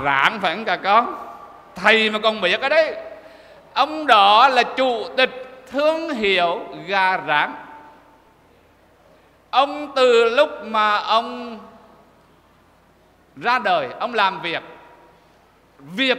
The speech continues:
gì ông làm cũng thất bại cả, thất bại liên tục.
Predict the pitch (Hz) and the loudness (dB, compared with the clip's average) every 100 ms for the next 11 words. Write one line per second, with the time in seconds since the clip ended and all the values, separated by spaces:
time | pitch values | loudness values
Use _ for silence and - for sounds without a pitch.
0 | 262 254 262 285 294 254 233 269 294 240 | -2 -4 -2 0 2 0 0 -4 -2 0
1 | 208 208 185 - - 294 - 233 208 208 | 0 -2 -8 -8 -8 -8 -4 -2 -2 -4
2 | 226 311 339 330 240 | -6 -6 -8 -2 -4